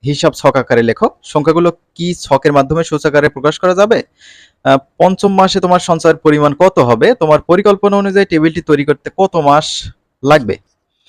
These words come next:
কাজ দুই দেওয়া আছে, পরিমাপে দক্ষতা বাড়াই, দলগত কাজের নির্দেশনা। কাগজ কেটে একটি ত্রিমাত্রিক মডেল তৈরি করতে হবে, দৈর্ঘ্য, প্রস্থ, উচ্চতা সমান থাকবে। দলগতভাবে কাজটির পরিকল্পনা করো এবং সবাই মিলে মডেলটি তৈরি করো।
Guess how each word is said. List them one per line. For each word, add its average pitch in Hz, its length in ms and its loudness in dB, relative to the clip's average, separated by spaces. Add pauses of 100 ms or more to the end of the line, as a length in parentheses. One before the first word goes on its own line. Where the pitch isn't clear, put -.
(320)
কাজ 175 200 2
দুই 185 200 2
দেওয়া 139 220 6
আছে, 123 160 0
পরিমাপে 185 460 2
দক্ষতা 151 360 0
বাড়াই, 120 260 4
দলগত 147 360 2
কাজের 131 260 -2
নির্দেশনা। 131 520 -4
কাগজ 170 360 -2
কেটে 202 260 -2
একটি 160 240 -4
ত্রিমাত্রিক 165 500 -4
মডেল 131 260 2
তৈরি 175 200 -4
করতে 180 240 -4
হবে, 180 180 0
দৈর্ঘ্য, 147 240 0
প্রস্থ, 160 240 -2
উচ্চতা 147 340 -2
সমান 139 280 -2
থাকবে। 165 280 -6 (420)
দলগতভাবে 214 680 2 (180)
কাজটির 160 340 -2
পরিকল্পনা 214 580 0
করো 175 540 0
এবং 151 240 -2
সবাই 147 280 2
মিলে 180 160 -2
মডেলটি 123 380 0
তৈরি 185 300 2
করো। 85 220 -6